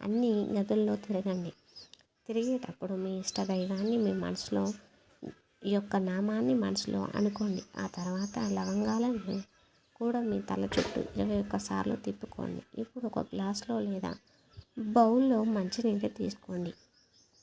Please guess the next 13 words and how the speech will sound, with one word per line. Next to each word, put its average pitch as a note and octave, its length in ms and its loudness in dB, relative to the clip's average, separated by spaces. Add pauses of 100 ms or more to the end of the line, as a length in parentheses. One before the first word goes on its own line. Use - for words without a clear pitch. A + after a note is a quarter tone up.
(140)
ఆ A3 180 -4
నీటిలో F#3+ 440 0
ఈ - 160 2
రెండు F#3 260 2
లవంగాలను G3+ 640 2
వేసుకోండి. F#3 560 -4 (600)
ఇలా B3+ 260 2
వేసిన G3+ 480 0
తర్వాత G3+ 500 -2
గ్లాసును G#3+ 580 0
లేదా F#3+ 300 -2
బౌల్లో G3+ 500 2 (580)
మీరు G#3 220 0